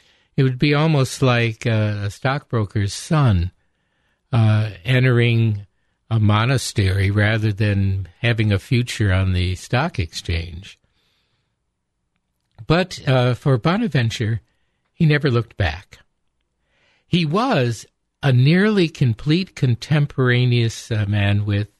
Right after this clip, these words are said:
uh, Aquinas, and they knew each other very well and,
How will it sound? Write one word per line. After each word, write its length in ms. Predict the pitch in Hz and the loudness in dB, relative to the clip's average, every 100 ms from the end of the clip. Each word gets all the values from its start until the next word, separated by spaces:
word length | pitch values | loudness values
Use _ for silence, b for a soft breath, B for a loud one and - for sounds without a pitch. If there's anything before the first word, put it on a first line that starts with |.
| 104 | -12
uh, 240 | 107 95 92 | -8 -8 -10
Aquinas, 680 | 107 - - 98 85 - - | -16 -6 -2 0 -2 -6 -4
and 160 | 104 101 | -2 0
they 140 | 101 | 0
knew 260 | 113 151 190 | 0 0 0
each 280 | 156 - | -2 -4
other 200 | 123 117 | -4 -2
very 300 | 104 110 110 | -2 0 2
well 360 | 104 101 90 107 | 2 0 0 -2
and, 280 | 101 104 | -2 -4